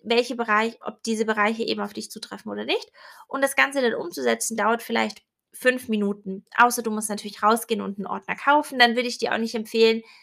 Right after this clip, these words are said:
direkt aufzustehen und einfach den Ordner zu kaufen, sondern wenn du das nächste Mal einkaufen bist, einfach einen Ordner mitzukaufen.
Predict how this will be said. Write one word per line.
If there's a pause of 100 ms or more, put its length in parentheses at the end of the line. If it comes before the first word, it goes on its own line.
(460)
direkt
aufzustehen
und
einfach
den
Ordner
zu
kaufen,
sondern
wenn
du
das
nächste
Mal
einkaufen
bist,
einfach (240)
einen
Ordner
mitzukaufen.